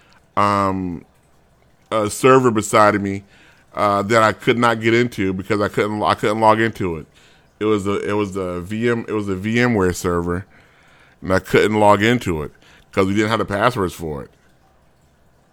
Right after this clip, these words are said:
And so I, and the, and, and all, and one day, all of a sudden, the manager guy came in. He said, "Oh yeah, I was talking to my son,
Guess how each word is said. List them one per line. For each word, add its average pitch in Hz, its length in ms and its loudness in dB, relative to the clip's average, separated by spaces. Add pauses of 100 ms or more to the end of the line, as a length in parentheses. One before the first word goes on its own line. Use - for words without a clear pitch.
(840)
And 95 180 -8
so 101 160 0
I, 95 160 4 (560)
and 110 180 -6
the, 107 220 0
and, 110 100 -4
and 107 300 -2
all, 117 240 4
and 110 300 -2
one 131 180 4
day, 127 160 6
all 117 180 4
of 120 60 2
a 117 60 2
sudden, 113 520 4 (380)
the 101 420 4
manager 110 520 4
guy 95 200 6
came 98 320 0
in. 95 300 0 (400)
He 110 60 -8
said, 120 100 4
"Oh 156 80 8
yeah, 160 160 8
I 151 40 8
was 139 100 4
talking 156 200 6
to 151 60 -2
my 131 140 6
son, 120 500 0